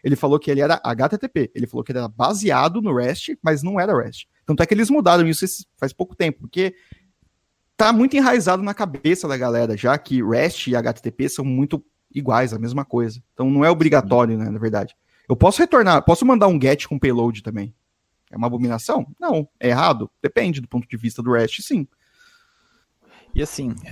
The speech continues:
Speaker 2: é, vamos supor que você tá iniciando um projeto no seu squad, na su-, na empresa onde você trabalha. E ela tá, a-, ela adotou pra usar o Express. Quais, é, o que que você convenceria o time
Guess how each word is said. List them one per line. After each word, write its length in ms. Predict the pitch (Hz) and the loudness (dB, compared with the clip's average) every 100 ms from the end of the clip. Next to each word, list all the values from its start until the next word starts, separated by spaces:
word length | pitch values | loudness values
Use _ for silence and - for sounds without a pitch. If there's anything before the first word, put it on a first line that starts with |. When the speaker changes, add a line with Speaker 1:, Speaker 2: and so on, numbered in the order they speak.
| - | -6
Speaker 2:
é, 200 | 127 120 | -4 -2
vamos 340 | 120 135 147 | -4 -4 -6
supor 400 | - 135 131 131 | -8 -4 -2 -2
que 100 | - | -2
você 300 | 135 135 139 | -6 -4 -6
tá 160 | - 131 | -2 -2
iniciando 460 | 131 120 127 120 | -2 -4 -2 -2
um 80 | 131 | -4
projeto 520 | 131 120 113 120 120 | -4 -2 0 -2 -4
no 120 | 131 | -8
seu 200 | 120 127 | -6 -4
squad, 500 | 123 - 117 120 120 | -4 -4 -2 -2 -4
na 120 | 131 120 | -8 -10
su-, 220 | - 98 | -12 -12
na 320 | 117 113 117 | -10 -6 -4
empresa 340 | 120 120 113 113 | -4 -4 -4 -4
onde 140 | 117 | -6
você 220 | 117 117 | -6 -10
trabalha. 520 | 113 123 110 101 101 - - - - - - | -6 -6 -4 -4 -6 -12 -20 -20 -20 -20 -8
E 140 | 120 | -4
ela 340 | 123 123 127 127 | 0 0 -2 -4
tá, 400 | 123 123 123 120 | -2 -2 -2 -6
a-, 200 | 131 127 - | -6 -6 -4
ela 180 | 123 127 | -4 -4
adotou 680 | 123 123 - 123 135 151 151 | -4 -6 -4 -2 -2 -2 -6
pra 160 | - 143 | -6 -4
usar 240 | 139 135 | -2 -2
o 60 | 139 | -2
Express. 680 | 147 - - 110 98 - - _ _ _ | -4 -8 -4 -4 -4 -8 -14 _ _ _
Quais, 760 | - 143 180 214 196 160 - - _ | -8 -4 -2 -4 -6 -6 -10 -12 _
é, 520 | 123 120 117 110 107 110 | -6 -4 -2 -4 -8 -12
o 40 | |
que 140 | - 151 | -20 -14
que 100 | 190 | -8
você 300 | 202 - 185 | -6 -6 -8
convenceria 720 | 170 151 147 - 139 120 143 | -8 -8 -8 -6 -6 -4 -4
o 120 | 170 | -4
time 500 | 160 - 131 175 190 | -6 -6 -6 -4 -6